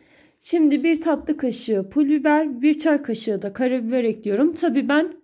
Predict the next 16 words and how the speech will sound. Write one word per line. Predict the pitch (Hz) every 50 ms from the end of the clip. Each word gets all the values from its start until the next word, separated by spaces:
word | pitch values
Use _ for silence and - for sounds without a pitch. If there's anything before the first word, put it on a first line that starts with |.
| _ _ _
önceden | 277 311 294 254 240 226 185 220 220 233 254 233
bir | 262 294 - -
dolu | 240 214 190
tatlı | - 220 233 226 - 302 294
kaşığı | - 254 226 - - 208 -
tuz | - 262 247 247
ekledim. | 311 302 302 - 285 302 247 285 370 415 - - _ _ _ - _ _ _ _ _ _ _ _
Ee, | 214
bu | 214 202 202 202 208 262 302
esna | 302 302 294 302 - 277 269 262
kamera | 262 - 302 262 277 285 277 269
bu | 285 285
kısmı | - - - - 277 262 262
çekmediği | - 302 294 285 269 262 262 - 277 285 294
için | 294 285 - 302 294 285
görünmüyor. | 277 254 247 269 254 240 214 202 208 240 311